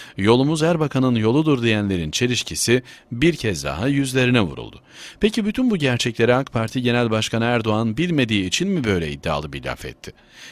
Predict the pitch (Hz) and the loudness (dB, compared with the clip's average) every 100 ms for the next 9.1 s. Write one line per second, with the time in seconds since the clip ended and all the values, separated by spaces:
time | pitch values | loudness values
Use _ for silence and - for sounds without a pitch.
0 | - 185 180 170 131 139 165 - - - | -6 0 2 2 2 2 0 -4 -12 -20
1 | - - 196 180 110 - 78 62 71 131 | -10 0 0 2 -2 -2 -6 -6 -2 -2
2 | - 127 131 120 113 143 123 120 120 107 | 0 -2 -2 -2 -4 -2 0 2 2 0
3 | 104 123 147 170 147 143 127 76 - - | -2 -2 0 0 0 0 0 -4 -12 -16
4 | - _ - - - - 139 175 170 190 | -18 _ -20 -18 -6 -2 0 2 2 2
5 | 165 170 165 156 - 156 156 139 127 139 | 2 2 2 0 0 2 2 2 2 0
6 | - 123 156 175 131 87 64 73 113 110 | -2 -2 -4 -4 -2 -2 -4 -4 -2 0
7 | 117 120 123 123 127 156 127 117 120 - | -2 0 0 0 0 0 2 2 0 0
8 | 151 135 127 120 110 104 110 123 143 123 | -2 0 2 2 -2 -6 -2 -2 0 0
9 | 123 | -2